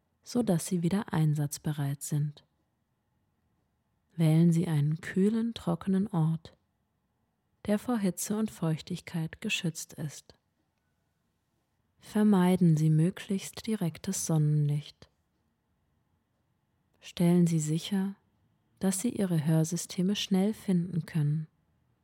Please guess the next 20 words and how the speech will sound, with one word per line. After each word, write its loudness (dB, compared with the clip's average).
Ihre 0
Kinder 0
und -8
Haustiere -4
hingegen -2
nicht. -4
Ein 2
Platz -4
auf -8
dem 2
Nachttisch -4
oder 0
einer -2
Kommode 0
ist -10
ideal. 0
Ihr 2
Hörakustiker, -2
Ihre -4
Hörakustikerin -4